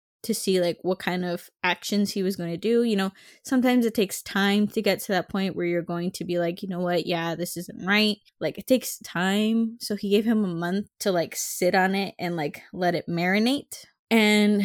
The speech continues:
my brother told me, he's like, "Yeah, after that month, he didn't stop." So I told his girlfriend. And I was like, "Oh, okay."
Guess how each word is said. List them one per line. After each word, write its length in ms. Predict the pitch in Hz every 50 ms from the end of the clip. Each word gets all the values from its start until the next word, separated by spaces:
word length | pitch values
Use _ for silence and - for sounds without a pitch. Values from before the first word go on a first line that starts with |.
| 196 190 190 190 202
my 160 | 214 196 202
brother 280 | 190 208 208 196 196
told 240 | 196 196 202 202 196
me, 160 | 196 202 208
he's 220 | 202 214 214 202 190
like, 180 | 196 196 -
"Yeah, 240 | 233 226 214 196 185 -
after 280 | - 208 196 - 233 233
that 240 | 226 214 180 - -
month, 520 | - 190 220 247 240 226 226 226 214 - - - - - - _
he 160 | - - 226
didn't 200 | 214 208 175 180
stop." 480 | - - 226 226 214 202 196 - _ - - - _ _ _ _
So 640 | - - - - - 190 185 180 180 180 180 175 170 -
I 80 | - 185
told 640 | - - - 190 180 175 175 175 175 175 175 -
his 200 | - - 185 185
girlfriend. 460 | - 262 285 - - 175 175 196 - _ _ _ -
And 160 | 208 208 202
I 80 | 202 190
was 220 | 190 190 185 185 -
like, 220 | 185 175 160 - - - -
"Oh, 540 | 214 220 220 208 196 185 175 175 180 170 - _ _ - -
okay." 420 | 190 233 - 226 180 180 185 233